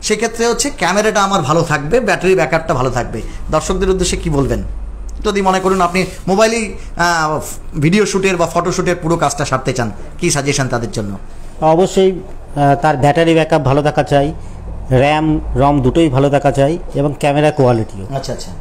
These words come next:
Speaker 2: ঠিক আছে?
Speaker 1: হুম।
Speaker 2: সে ফ্রন্ট ক্যামেরা হোক আর ব্যাক ক্যামেরা হোক,
Speaker 1: হুম।
Speaker 2: ভালো কোয়ালিটি থাকতে লাগবে। আমি মানে
Speaker 1: ক্যামেরা বলতে মেগাপিক্সেলের কথাটা বলছেন?
Speaker 2: হ্যাঁ, মেগাপিক্সেল।
Speaker 1: আচ্ছা, আচ্ছা।
Speaker 2: এখন তো অনেক বেশি বেশি মেগাপিক্সেল, ফর্টি এইট, তার উপরেও আছে।
Speaker 1: হ্যাঁ, একশো আট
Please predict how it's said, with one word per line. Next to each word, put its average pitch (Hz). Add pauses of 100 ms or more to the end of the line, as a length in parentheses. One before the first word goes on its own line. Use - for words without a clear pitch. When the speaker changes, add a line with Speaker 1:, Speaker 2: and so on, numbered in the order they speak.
(280)
Speaker 2:
ঠিক 156
আছে? 180
Speaker 1:
হুম। 110
Speaker 2:
সে 156 (300)
ফ্রন্ট 147
ক্যামেরা 175
হোক 240
আর 180
ব্যাক 135
ক্যামেরা 117
হোক, 101
Speaker 1:
হুম। 123
Speaker 2:
ভালো 147
কোয়ালিটি 147
থাকতে 139
লাগবে। 131 (880)
আমি 175 (560)
মানে 143
Speaker 1:
ক্যামেরা 190
বলতে 226
মেগাপিক্সেলের 220
কথাটা 175
বলছেন? 131 (400)
Speaker 2:
হ্যাঁ, 139
মেগাপিক্সেল। 131
Speaker 1:
আচ্ছা, 135
আচ্ছা। 165
Speaker 2:
এখন 220
তো 226
অনেক 190
বেশি 175
বেশি 185
মেগাপিক্সেল, 139
ফর্টি 139
এইট, 135 (600)
তার 135
উপরেও 135
আছে। 127
Speaker 1:
হ্যাঁ, 165
একশো 160
আট 170